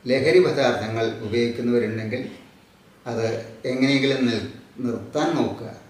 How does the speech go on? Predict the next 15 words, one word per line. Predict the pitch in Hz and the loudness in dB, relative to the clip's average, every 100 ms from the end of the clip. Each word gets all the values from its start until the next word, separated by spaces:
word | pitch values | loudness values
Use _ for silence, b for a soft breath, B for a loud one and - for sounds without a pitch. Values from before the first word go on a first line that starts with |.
| B B B B - 120 | B B B B -2 0
എന്നാൽ | 127 165 190 - 127 | 4 6 6 2 -4
അവർക്ക് | 127 110 120 113 | -6 -2 0 0
ഐശ്വര്യം | - 131 120 117 | -2 0 0 0
വന്നു | 120 110 | -2 0
ചേരുമെന്നാണ് | 113 113 117 117 117 113 - 123 | -2 -2 -6 -6 -6 -8 -12 -12
ആദ്യം | 123 123 120 | -8 -4 -2
തന്നെ | 123 113 | -2 -6
പറയേണ്ടത്. | 123 120 120 110 - - - b b b b b b b b _ - 151 | -6 -6 -8 -10 -12 -18 -20 b b b b b b b b _ -6 2
മനസ്സിന് | 151 160 180 190 190 - - - 123 | 4 4 2 0 0 -2 -10 -10 -2
വളരെയധികം | 135 143 143 139 127 | 2 4 6 6 4
ഏകാഗ്രത | 127 135 131 131 131 | 4 4 4 2 2
കൊടുത്ത് | 117 107 - - - - b b b b | 0 0 -8 -14 -18 -20 b b b b
ഈശ്വര | 147 151 160 156 160 | 2 4 4 4 6
പ്രാർത്ഥന | 147 143 139 135 120 | 6 4 2 -2 -2
ചെയ്ത് | 104 101 | -2 -4